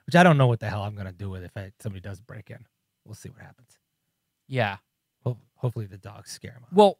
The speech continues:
Speaker 2: also, if someone's breaking into your house, this is very technical, but if someone's breaking into your house, they technically haven't robbed you yet.
Speaker 1: Ugh.
Speaker 2: So now, now you're in court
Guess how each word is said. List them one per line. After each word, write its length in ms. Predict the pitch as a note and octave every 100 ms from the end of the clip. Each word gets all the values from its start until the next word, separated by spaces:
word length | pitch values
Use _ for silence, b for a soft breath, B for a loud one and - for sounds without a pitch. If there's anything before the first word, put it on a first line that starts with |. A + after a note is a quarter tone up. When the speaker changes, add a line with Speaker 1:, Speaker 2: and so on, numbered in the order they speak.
| _
Speaker 2:
also, 680 | A3+ C#4 - G#3 F3+ F3 - _ _ _ _ _ _ _ _ _ _ _ _ -
if 120 | -
someone's 340 | A#3+ A#3+ A3
breaking 380 | - F#3 F3+ E3
into 200 | E3+ E3+
your 140 | A#2+ A2
house, 580 | G#2 F#2 G2 A#2 - - _ _ _
this 120 | D3
is 60 | C3+
very 300 | A2+ A#2+ A#2
technical, 480 | - G#2 G#2 - F#2+
but 120 | A2+
if 60 | A#2
someone's 200 | G#3 G3
breaking 200 | A3 F3
into 140 | F3
your 120 | D3
house, 440 | A#2 G2+ G2+ - - _ _ _ _ -
they 80 |
technically 380 | D#3 B3 A#3 G#3+
haven't 300 | F3+ E3+ D3
robbed 340 | C3+ C3 C3 A#2
you 160 | B2 G2+
yet. 400 | A2 G2 _ _ _ _ _ _ _ _ _ G#2
Speaker 1:
Ugh. 360 | A2+ - - -
Speaker 2:
So 200 | - F#3
now, 300 | E3+ G3 A3+ F#3
now 220 | G3+ C4+
you're 200 | A#3 G3+
in 100 | D#3+
court 360 | - F3+ D3+